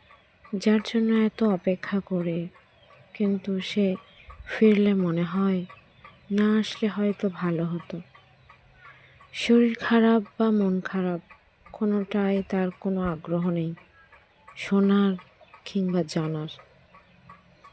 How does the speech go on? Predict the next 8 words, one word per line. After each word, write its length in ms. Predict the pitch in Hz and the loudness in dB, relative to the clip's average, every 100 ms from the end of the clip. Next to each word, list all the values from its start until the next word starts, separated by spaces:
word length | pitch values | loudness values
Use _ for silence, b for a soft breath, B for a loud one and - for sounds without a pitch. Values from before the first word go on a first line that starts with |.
| - _ | -20 _
কষ্ট 360 | - 220 - - - | -2 -2 -2 -10 2
পেলেও 520 | 226 220 233 226 214 214 - _ - 196 | 4 6 6 4 0 -6 -18 _ -16 -6
যে 200 | 190 196 | 0 0
বোঝে 380 | 185 180 - 208 | 0 -4 -2 0
না, 260 | 196 180 185 _ - _ _ - 202 | 0 -2 -8 _ -20 _ _ -12 -6
জিজ্ঞাসাও 720 | 190 180 185 190 - 214 208 | -4 -2 0 0 0 0 0
করে 340 | 202 202 196 | -2 -2 0
না, 300 | 196 190 180 | 0 0 -2